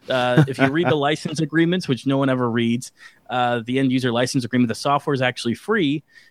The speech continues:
Speaker 1: You're simply paying for permission to use it. Uh, that allows them to control how many times you install it and things like that. If you, if it is actual exchange for goods, then you could do whatever you want with it. You could hack it. You could install it on a bazillion things. You could do whatever. So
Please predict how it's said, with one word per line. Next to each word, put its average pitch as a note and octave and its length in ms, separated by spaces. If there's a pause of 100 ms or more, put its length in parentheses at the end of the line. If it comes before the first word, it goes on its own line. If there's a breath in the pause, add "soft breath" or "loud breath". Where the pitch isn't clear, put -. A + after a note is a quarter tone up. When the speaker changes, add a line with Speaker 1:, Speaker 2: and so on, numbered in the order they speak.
(120)
Speaker 1:
You're C#3 180
simply C3+ 380
paying D3 440
for A#2+ 140
permission B2 600
to A#2+ 120
use C3 380
it. F#2+ 140 (440 loud breath)
Uh, A#2 220
that B2+ 140
allows B2+ 320
them B2+ 100
to A#2+ 120
control A2+ 380
how A#2+ 200
many A#2 220
times D#3+ 500
you B2+ 100
install A2+ 420
it G#2+ 80
and G#2+ 140
things A#2+ 240
like G#2+ 180
that. A#2 240
If - 160
you, C#3+ 180
if B2 140
it C#3 80
is C3 240
actual C#3 460
exchange B2+ 480
for A2+ 140
goods, D#3+ 460 (400 loud breath)
then D3 160
you E3 80
could C#3 140
do C#3 100
whatever A2+ 260
you G#2 100
want D3 240
with A2 160
it. F2 60
You - 100
could G#2 120
hack C3+ 300
it. B2 160
You A2+ 100
could A2 200
install C3 380
it B2 60
on A#2+ 80
a A2+ 60
bazillion B2 440
things. B2+ 220
You A#2 60
could A2+ 100
do C3+ 120
whatever. A#2+ 400
So B2+ 360